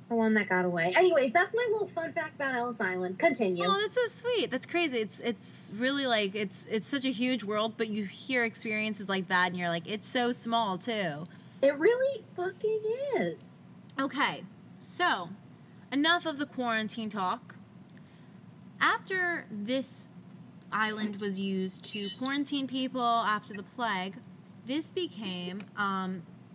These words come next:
Speaker 2: well, the, uh, let's, let's backtrack.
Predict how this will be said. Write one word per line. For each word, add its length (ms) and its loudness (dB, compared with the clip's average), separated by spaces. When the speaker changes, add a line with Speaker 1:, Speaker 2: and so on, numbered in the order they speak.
Speaker 2:
well, 340 -2
the, 160 -4
uh, 140 -6
let's, 240 -4
let's 340 -6
backtrack. 380 -4